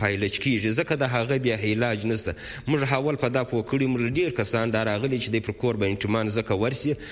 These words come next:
هلته سر نه ورسره خلاصوي، <clears throat> نارینه نه یې پر کور باندې، زنانې پر کور موجوده دي، سر نه سره خلاصوي. ځکه دلته چې موږ له راسو، موږ ښه هګایي ورته وکړو، د اسټاف د جانبه څخه ښه یې سر ورخلاص کړو، په د دې سر بیا په خوښي باندې برته هغه کشنیان موږ له راولي،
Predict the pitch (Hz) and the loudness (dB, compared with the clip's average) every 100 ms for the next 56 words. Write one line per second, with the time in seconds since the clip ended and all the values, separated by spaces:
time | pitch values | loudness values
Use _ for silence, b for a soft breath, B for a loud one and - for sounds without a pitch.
0 | B B 143 127 123 - 123 123 143 135 | B B -2 0 0 0 2 2 2 0
1 | 139 127 143 143 - 147 160 156 B B | 0 0 0 0 0 2 2 0 B B
2 | B 82 - 156 160 117 95 110 117 110 | B -6 -2 0 2 0 0 2 2 0
3 | 117 139 135 156 151 139 - 147 139 143 | 0 0 2 0 0 0 0 0 2 0
4 | 139 143 131 104 107 123 123 117 107 131 | 0 2 2 2 2 2 0 0 0 0
5 | 127 104 107 131 123 120 117 113 123 143 | 2 0 0 0 0 0 0 0 0 0
6 | 139 131 131 123 117 107 135 127 127 117 | 0 0 0 0 0 0 0 -2 0 0
7 | 110 120 107 110 120 107 117 - 170 123 | 0 0 0 0 0 0 -2 0 0 0
8 | 107 104 98 127 139 120 143 135 147 139 | 0 0 0 0 -2 0 -2 -2 -2 -4
9 | B B B 107 98 - 127 120 107 113 | B B B 0 0 0 0 0 0 0
10 | 110 120 120 110 95 143 123 - 110 98 | 0 0 0 0 0 0 0 0 0 0
11 | 123 117 - 98 95 107 107 113 110 B | 0 -2 -2 -4 -2 0 0 -2 -4 B
12 | B B 135 131 - 135 - 151 120 110 | B B -2 0 0 0 0 0 0 0
13 | 117 101 107 - 113 110 110 104 98 95 | -2 -2 -2 0 0 0 0 0 0 0
14 | 98 113 | 0 -2